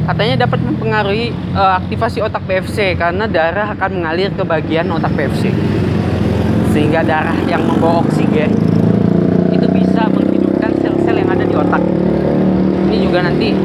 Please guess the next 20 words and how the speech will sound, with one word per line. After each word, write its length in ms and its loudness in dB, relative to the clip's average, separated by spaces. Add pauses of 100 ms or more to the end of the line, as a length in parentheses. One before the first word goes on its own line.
(320)
kita 100 0 (140)
harus 80 -2
cari 240 0
dulu 240 0
sumbernya. 520 -2 (1200)
Tapi 320 -4
setidaknya 560 -2
yang 40 -2 (280)
diketahui 640 -2
s-, 120 -4 (520)
seperti 320 -2
itu 160 -2
gitu. 180 -4 (920)
Nah, 160 -2 (2250)
teman-teman, 480 -2 (1400)
em, 500 2 (1000)
dalam 240 0
hal 240 -2
ini 400 -6
ya 80 -8